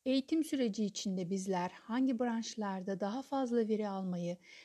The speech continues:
ve onlarla uğraşmayı sevdiğimizi buldukça,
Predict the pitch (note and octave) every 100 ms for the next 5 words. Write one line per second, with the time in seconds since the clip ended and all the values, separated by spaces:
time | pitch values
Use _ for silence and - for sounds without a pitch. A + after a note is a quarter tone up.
0 | - - - G#3 G3+ G#3 C#4 D4+ C4 A3+
1 | G#3+ - F#3+ F#3 G#3+ G#3 F3+ G3 F#3 F3+
2 | F#3 G#3 F#3+ G#3 - G3 C#4